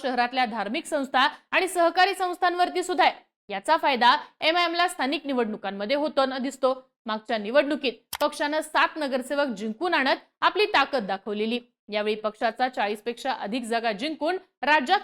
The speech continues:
पहिला महापौर बसवण्याचा प्लॅन आहे असं सांगण्यात येतंय. या चार महानगरपालिकांशिवाय लातूर, धुळे, नागपूर, ठाणे, नांदेड,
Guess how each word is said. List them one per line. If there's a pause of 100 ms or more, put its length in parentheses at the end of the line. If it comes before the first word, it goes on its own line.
पहिला
महापौर
बसवण्याचा
प्लॅन
आहे (240)
असं
सांगण्यात
येतंय. (400)
या
चार
महानगरपालिकांशिवाय (280)
लातूर, (120)
धुळे, (200)
नागपूर, (140)
ठाणे, (180)
नांदेड,